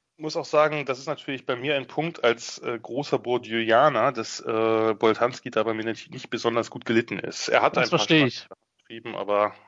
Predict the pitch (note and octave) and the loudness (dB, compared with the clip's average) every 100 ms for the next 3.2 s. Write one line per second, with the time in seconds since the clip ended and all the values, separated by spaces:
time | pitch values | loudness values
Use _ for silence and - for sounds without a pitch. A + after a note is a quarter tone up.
0 | - G#2+ G2+ G2 G2 _ _ _ - - | -18 -12 -8 -8 -10 _ _ _ -20 -20
1 | - - _ G#2 G#2+ - A#2 - G#2+ A2+ | -20 -20 _ 0 0 -2 -10 -10 -10 -4
2 | A2+ G#2 - A2 - A2 - G#2+ G2+ G#2 | -2 -2 -4 -8 -6 -12 -4 -4 0 2
3 | A2 | 4